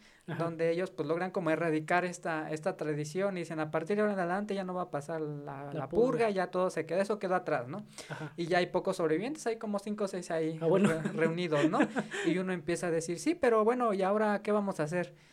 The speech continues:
Speaker 1: Ajá.
Speaker 2: Y dice, "Pues no sé, yo tengo hambre." Y otro dice, "Pues yo tengo un pan." "Ah, dame tu pan." "No, ¿yo por qué te voy a dar mi pan? Este
Speaker 1: Ajá.
Speaker 2: es mi pan." Dice, "Si quieres puedo hacer más." Dice, "Pues haz más porque tengo mucha hambre." Dice, "Sí, pero no puedo."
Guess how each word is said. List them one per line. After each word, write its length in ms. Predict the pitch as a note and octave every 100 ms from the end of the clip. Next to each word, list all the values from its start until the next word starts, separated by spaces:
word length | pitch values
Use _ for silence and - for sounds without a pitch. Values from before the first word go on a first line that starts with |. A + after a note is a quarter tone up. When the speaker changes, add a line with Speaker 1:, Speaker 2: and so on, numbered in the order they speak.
| _
Speaker 1:
Ajá. 160 | D#3+ D#3+
Speaker 2:
Y 20 |
dice, 640 | D#3+ D#3+ - E3+ E3 E3 D#3+
"Pues 140 | F3
no 120 | G3+ D4+
sé, 240 | C#4+ C4
yo 160 | G#3+ G#3+
tengo 220 | A3 F3
hambre." 340 | F#3+ G3+ F3 - _ _
Y 100 | E3
otro 140 | E3+ F3
dice, 220 | E3+ E3 -
"Pues 120 | - -
yo 120 | C4+
tengo 200 | D4 A3+
un 120 | F#3
pan." 360 | G3+ G#3+ G#3+ - - -
"Ah, 240 | C4+ C4
dame 220 | A3 B3+ B3
tu 160 | A3+
pan." 260 | A#3+ B3+ B3 _ _
"No, 300 | A3 D#4 E4+
¿yo 140 | D#4+ D#4
por 100 | B3
qué 100 | C4
te 100 | C4
voy 140 | B3
a 60 | B3
dar 140 | A#3+
mi 120 | A3+
pan? 260 | G3+ A#3+ B3
Este 140 | C#4
Speaker 1:
Ajá. 60 | C#4+
Speaker 2:
es 40 | A#3
mi 120 | G#3
pan." 280 | A#3 C4+ B3 - - _ -
Dice, 540 | E3+ F3 - F3 G#3
"Si 100 | G#3+
quieres 300 | F#3 D#4+ F4+
puedo 180 | B3+ G#3+
hacer 220 | F#3+ E3+
más." 320 | E3+ A3 A3 - _ _ -
Dice, 220 | D#3+ F3+
"Pues 160 | A3
haz 160 | B3 A#3
más 180 | A#3 A#3
porque 240 | G#3+ G3
tengo 180 | F#3 G3+
mucha 280 | G3+ G3 F#3
hambre." 300 | F#3 D3+ C#3 - - _ -
Dice, 240 | D3 F3+
"Sí, 260 | F3 C#4+ D4 -
pero 220 | G3 F#3+
no 160 | G#3
puedo." 300 | G#3+ A3+ G3